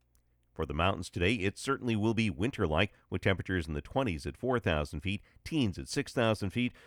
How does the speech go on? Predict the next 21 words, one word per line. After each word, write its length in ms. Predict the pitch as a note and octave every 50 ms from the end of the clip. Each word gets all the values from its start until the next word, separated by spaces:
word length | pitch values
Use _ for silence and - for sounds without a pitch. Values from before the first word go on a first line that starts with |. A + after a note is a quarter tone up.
| - -
some 180 | - C3+ A2+
snow 240 | - - D#3 D#3+ D#3
showers, 400 | C3 - B2+ G#2 G#2 G#2+ A2+ G#2+ - - - -
most 300 | G#2 A2+ B2 A#2+ - -
numerous 420 | G2 G#2 A#2 A2 F#2+ G2 G2+ -
across 320 | F#2+ - - G#2+ G2+ G2+ -
the 220 | - E2 - -
Adirondacks. 720 | G2 G2 F2 E2 D#2+ F#2 G#2+ G#2+ F2+ D2 C2+ D#2+ F#2 - - - _ _
There 120 | E2 D2+
may 100 | C#2+ D#2+
be 140 | D#2+ D#2+ F2+
some 260 | F2+ - E2 D2+ C#2+
light 220 | D2+ F2 F#2 E2 - -
coatings 460 | - - C3+ A2+ F#2+ E2+ D#2+ - -
of 100 | D2 -
snow. 320 | - - F2+ F2 G2 F#2 - - - - -
Northerly 400 | F2+ A2 A#2+ G2+ G#2+ G2 F#2+ F#2+
winds 260 | F2+ G#2 G#2+ G2+ F2
will 60 | F#2
become 400 | F2+ F2+ - - G#2 F#2+ F2 F2
northwest, 480 | G2+ G#2 A2 G2+ - F#2 G2+ G#2+ -